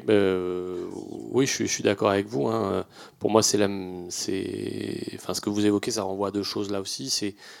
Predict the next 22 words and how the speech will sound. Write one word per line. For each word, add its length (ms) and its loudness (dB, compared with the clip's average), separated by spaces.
un, 200 4
la 100 4
manière 540 0
dont 240 -8
on 580 -8
utilise 460 -8
cet 240 -6
outil, 260 -10
donc 240 -8
toute 160 -16
la 80 -2
question 300 -6
du 160 -10
numérique 400 -6
responsable, 600 -6
des 200 -8
alternatives, 680 -10
des 80 -2
logiciels 500 -6
libres, 200 -10
du 100 -12
low-tech. 380 -4